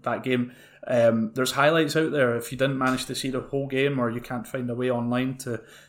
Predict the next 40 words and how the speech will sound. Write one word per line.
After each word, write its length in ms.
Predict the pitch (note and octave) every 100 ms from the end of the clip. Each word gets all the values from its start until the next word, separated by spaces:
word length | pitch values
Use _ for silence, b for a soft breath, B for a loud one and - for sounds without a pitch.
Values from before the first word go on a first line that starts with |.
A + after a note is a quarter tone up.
| B -
get 200 | A#2+ A#2
a 280 | A#2+ A2+ A2 -
download 380 | B2 C#3 C#3
of 100 | C3+
the 80 | B2+
whole 160 | C#3 C#3+
game, 320 | D3 C3 B2 B B -
there's 200 | A#2 -
highlights 400 | B2+ C3+ B2+ B2
on 100 | A#2
YouTube. 380 | B2 B2 B2+
Go 100 | B2
and 100 | C3+
watch 240 | B2 A#2 -
them. 220 | B2+ C3 -
Um, 220 | B2+ A#2+
have 200 | A#2 B2
a 20 |
look 240 | B2+ B2+ -
at 80 | B2+
the 60 |
way 140 | A#2+ A#2
we 60 |
were 140 | A2+ A2+
playing, 360 | - A#2 A#2
and, 180 | A#2 A2
and, 340 | A2 A2 G#2 -
you 100 | C#3
know, 220 | A2+ G#2+ - - F#2+
and 300 | B2 A2+ G2
it's 120 | A#2+
not 200 | C#3+ C#3+
all 400 | C3+ C#3 D3 -
at 120 | - -
the, 280 | C3+ B2 -
the 320 | - A#2+ A2+ -
manager's 440 | - B2+ B2 B2 A2
feet, 260 | - E3+ -
obviously, 460 | D#3+ E3+ F#3 F#3+ B B B
um, 600 | A#2 A#2+ A#2 A#2+ A2+ A2